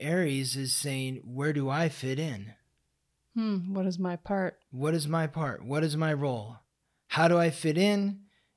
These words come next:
Speaker 1: And what makes me different from everyone else?"
Speaker 2: Mm-hmm.
Speaker 1: What's the cohesion between all of that? I need to fit in, but I also need to be myself.
Speaker 2: Hmm.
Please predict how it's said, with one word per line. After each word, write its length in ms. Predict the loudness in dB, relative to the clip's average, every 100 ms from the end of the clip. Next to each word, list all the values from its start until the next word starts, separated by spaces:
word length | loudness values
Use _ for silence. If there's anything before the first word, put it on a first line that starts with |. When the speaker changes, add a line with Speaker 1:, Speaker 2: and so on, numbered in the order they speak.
| _ -2
Speaker 1:
And 160 | 2
what 140 | 2 4
makes 260 | 2 2
me 120 | 0 2
different 400 | 0 0 -4 -4
from 180 | -2
everyone 460 | -2 -2 -4 -4 -4
else?" 500 | -6 -8 -8 -8 -12 _ _ _ _ -4
Speaker 2:
Mm-hmm. 400 | -2 -2 -2 -4 -8 -20 _ _ _ _
Speaker 1:
What's 300 | -4 -2 -2
the 300 | 0 0 -2 -8 -20 -4
cohesion 840 | 4 4 4 2 2 2 0 -2
between 520 | -4 -6 -4 -4 -4
all 260 | -4 -4 -4
of 120 | -4
that? 420 | -2 -4 -4 -12 -18 _ -20 -20 -20 _ _ 4
I 560 | 6 8 6 2 -2 -6
need 460 | -2 4 6 4 2
to 280 | 0 -2 -4 -12
fit 400 | -2 0 0 2
in, 440 | 2 4 4 0 0
but 160 | 0
I 180 | 0 -2 -2
also 440 | 0 0 2 2
need 360 | 2 2 0 -2
to 200 | -2 -2
be 480 | -2 -2 0 -2 -6 _ _ _ _
myself. 1000 | -6 -4 -2 0 0 0 -4 -12 -16 -20 _ _ _ _ _ -4
Speaker 2:
Hmm. 320 | -2 0